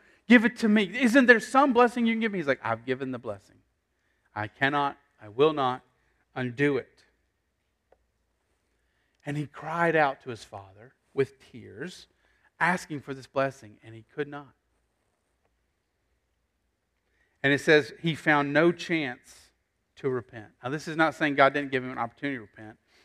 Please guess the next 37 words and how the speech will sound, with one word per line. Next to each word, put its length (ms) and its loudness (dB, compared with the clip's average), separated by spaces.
The 60 2
text 320 8
is 120 -6
really 280 10
highlighting 600 6
the 80 -16
fact 320 -8
that 180 -8
he 340 2
doesn't 340 2
care 220 4
about 300 0
repentance, 540 -16
about 420 2
acknowledging 1040 2
that 160 0
what 220 6
he 200 -6
had 220 -6
done 480 -4
was 160 -8
sinful, 600 -6
but 140 0
rather 540 6
he 220 0
was 200 -6
sorry 540 6
for 180 -2
what? 380 0
That 180 0
he 60 -6
got 260 -2
caught, 320 -6
that 120 4
he 140 -4
had 140 2
to, 120 -6